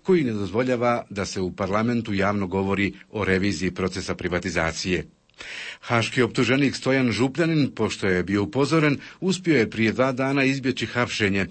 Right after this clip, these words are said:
izjavio je predsjednik Nacionalnog savjeta Srbije za saradnju s Haškim tribunalom Rasim Ljajić. Za današnje izdanje Beogradskog Blica Ljajić je potvrdio da je u ponedjeljak primljena dojava o mjestu na kojem se Župljanin skriva,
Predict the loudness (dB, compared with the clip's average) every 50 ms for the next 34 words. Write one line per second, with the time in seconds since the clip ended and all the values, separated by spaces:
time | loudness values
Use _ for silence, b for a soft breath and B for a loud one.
0 | B B B -4 -2 0 0 0 2 2 2 0 2 2 0 0 0 0 0 0
1 | 0 -2 -2 -2 -2 -2 -2 -2 -2 -2 0 0 -2 -2 -4 -2 0 0 0 0
2 | -2 -2 -4 -2 -2 -2 -2 0 2 2 4 4 2 2 B B B B B -6
3 | -4 -4 -2 0 0 2 2 2 0 0 -2 -4 -2 0 0 0 0 -2 -4 -4
4 | -4 -4 -2 -2 0 0 0 0 2 2 0 0 -2 -4 -4 -4 -4 -4 -4 -4
5 | -4 -2 0 0 2 4 4 4 2 0 -2 -6 -10 B B B B B B B
6 | B B 0 2 2 2 2 0 0 0 0 -2 0 0 0 0 2 2 2 4
7 | 2 4 2 2 -2 -2 -4 -4 -4 -2 0 0 0 0 0 0 -2 -2 -2 -2
8 | -2 0 0 0 0 0 0 -2 0 -2 -2 -2 -2 -4 -2 0 0 0 2 2
9 | 2 2 2 0 0 0 0 0 0 0 0 0 0 0 -2 -2 -4 -8 -8 -6
10 | -2 0 0 2 2 2 0 0 0 2 2 2 2 2 0 0 0 0 2 2
11 | 2 2 0 0 -2 -2 -2 B B B B B -2 -2 -2 0 0 0 0 0
12 | -2 -2 -2 0 0 0 0 0 0 0 0 0 -2 -4 -6 -4 -2 0 2 2
13 | 2 2 0 -2